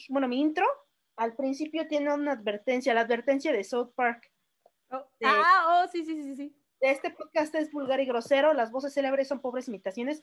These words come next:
Speaker 1: y por lo tanto nadie debe escucharlo". Y es por él, porque sí,
Speaker 2: Ah.
Speaker 1: es que nadie te debería escuchar porque dices, este, puras pendejadas y bla, bla, bla. Y yo así de,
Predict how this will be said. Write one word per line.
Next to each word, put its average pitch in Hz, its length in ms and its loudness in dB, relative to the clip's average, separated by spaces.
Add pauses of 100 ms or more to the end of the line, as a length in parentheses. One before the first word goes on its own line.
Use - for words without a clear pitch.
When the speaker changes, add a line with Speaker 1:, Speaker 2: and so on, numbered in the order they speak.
(240)
Speaker 1:
y 226 100 -10
por 226 240 0
lo 214 140 -4
tanto 294 420 2
nadie 262 500 -4
debe 214 180 -2
escucharlo". - 540 -8 (300)
Y 269 100 2
es 330 120 2
por 359 180 2
él, 370 260 2 (600)
porque 262 340 2
sí, 294 180 -2
Speaker 2:
Ah. 285 200 -8
Speaker 1:
es 302 120 -12
que 453 140 -4
nadie 466 240 -8
te 440 100 -2
debería 359 220 -2
escuchar 247 380 -6
porque 294 280 -4
dices, 339 340 -8 (320)
este, 226 320 -6
puras 359 280 -6
pendejadas 254 540 -2
y 226 40 -10
bla, 220 140 -4
bla, 226 120 -2
bla. 220 140 -8
Y 220 60 -10
yo 226 40 -10
así 220 140 -18
de, - 80 -20